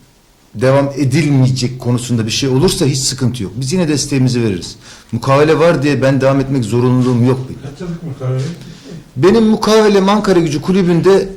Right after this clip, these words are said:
Speaker 1: e, çıkarsa devam ediyor, çıkmazsa yoktu. Tek yıllıktı. Ama çıkarsa mukavelem iki yıllıktı. E, dolayısıyla buradaki evet eksikler belli. E, ikincilik B kategorisiyle, e,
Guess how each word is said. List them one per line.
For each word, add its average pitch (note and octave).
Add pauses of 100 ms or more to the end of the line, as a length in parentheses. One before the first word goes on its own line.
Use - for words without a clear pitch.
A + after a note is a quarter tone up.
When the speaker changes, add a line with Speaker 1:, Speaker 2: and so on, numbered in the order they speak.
Speaker 1:
e, A#2+
çıkarsa F3+
devam E3+
ediyor, F3+
çıkmazsa E3
yoktu. C#3
Tek -
yıllıktı. F#2 (400)
Ama D3
çıkarsa E3
mukavelem C3+
iki A#2+
yıllıktı. F#2 (920)
E, - (340)
dolayısıyla F#3
buradaki F#3
evet D#3+
eksikler D#3
belli. C3 (640)
E, G2 (840)
ikincilik C3+
B F3+
kategorisiyle, B2+
e, D#3+